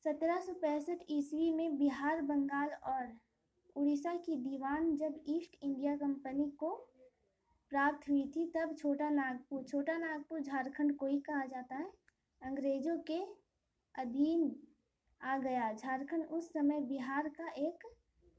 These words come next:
अंग था। आपको ये मालूम है कि झारखंड और बिहार पहले एक थे, इनका जो पार्ट अलग-अलग नहीं था, ये बाद में अलग हुआ है। पाँचवें नंबर में देखते हैं, नवाब द्वारा अपनी राजधानी मुर्शिदाबाद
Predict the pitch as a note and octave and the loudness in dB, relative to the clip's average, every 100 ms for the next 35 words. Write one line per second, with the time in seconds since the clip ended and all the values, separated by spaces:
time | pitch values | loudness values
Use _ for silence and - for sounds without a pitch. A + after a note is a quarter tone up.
0 | _ C#4 C#4 C#4 C4 A#3+ G#3 B3+ - - | _ -2 2 2 2 -4 -4 -6 -8 -6
1 | D#4+ E4 D4+ C#4+ C#4 E4 E4+ F4 F4 D#4+ | -2 0 2 2 2 2 2 0 -2 -2
2 | C4+ B3+ B3 C4 D#4 D#4 D#4 C#4 B3 C4 | -2 -4 -6 -8 -8 -6 -4 -6 -6 -8
3 | C4 C#4 C#4 C#4 C#4 C#4+ B3+ C4 - _ | -4 -6 -4 -4 -4 -4 -4 -6 -10 _
4 | D#4 E4+ D4 - C4 B3+ B3+ C4 C4 - | -6 -4 -6 -6 -6 -6 -8 -12 -14 -8
5 | C4+ C4+ C#4 C4 C4 C4+ C#4 C#4 C4+ C4+ | -6 -6 -6 -6 -6 -4 -4 -4 -4 -2
6 | D#4 E4 D4 F4 - _ _ - C4+ C4 | -2 -2 -6 -8 -10 _ _ -8 -4 2
7 | C#4 D4+ D#4 D#4+ C#4 C4+ B3+ A#3+ B3 B3+ | 2 2 0 -4 -4 -6 -4 -4 -4 -4
8 | C#4+ G4 - _ _ _ _ _ _ _ | -4 -6 -12 _ _ _ _ _ _ _
9 | _ _ _ _ _ _ _ _ _ _ | _ _ _ _ _ _ _ _ _ _
10 | _ _ _ _ - C#4 C#4+ F#4+ F#4+ F4+ | _ _ _ _ 0 2 4 4 6 4
11 | F4 E4+ D#4+ D4 - E4+ G4 G4 D4+ D4+ | 4 2 0 -2 -2 -2 2 2 2 2
12 | D#4+ D4 D4+ D4 D4+ D4+ D#4 C#4+ C#4+ D4 | 2 0 2 2 2 -4 -6 -6 0 2
13 | D4+ C#4+ C#4+ C4 C#4 D4 D#4 D4 C#4+ D#4 | 4 4 4 2 4 4 4 2 2 -2
14 | C#4+ D#4 D4+ C#4 A#3 - | 0 0 0 -2 -4 -12